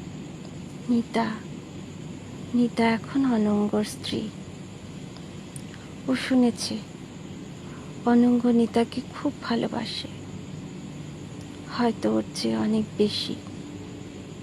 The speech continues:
অনঙ্গ নিতার খোঁপায় ফুল গুজে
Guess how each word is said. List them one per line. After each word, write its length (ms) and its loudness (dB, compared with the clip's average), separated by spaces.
অনঙ্গ 420 8
নিতার 460 4
খোঁপায় 460 2
ফুল 380 2
গুজে 240 2